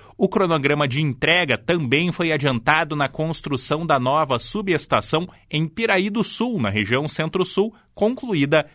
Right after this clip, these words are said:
também em dezembro. A unidade é responsável por levar a energia a treze mil unidades consumidoras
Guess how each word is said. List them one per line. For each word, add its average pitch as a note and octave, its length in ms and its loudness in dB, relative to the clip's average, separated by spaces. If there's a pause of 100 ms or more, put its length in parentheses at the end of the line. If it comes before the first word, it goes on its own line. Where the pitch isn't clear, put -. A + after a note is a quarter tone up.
(160)
também C#3+ 380 2
em C#3 140 0
dezembro. B2 640 2 (360)
A A2 140 4
unidade F#3+ 420 2
é E3+ 40 2
responsável E3+ 800 0
por G3+ 220 -2
levar D3 340 2
a B2+ 100 0
energia C#3 600 0 (200)
a C#3 140 4
treze A3 580 0
mil F3 280 2
unidades A#2+ 800 2
consumidoras D#3+ 960 0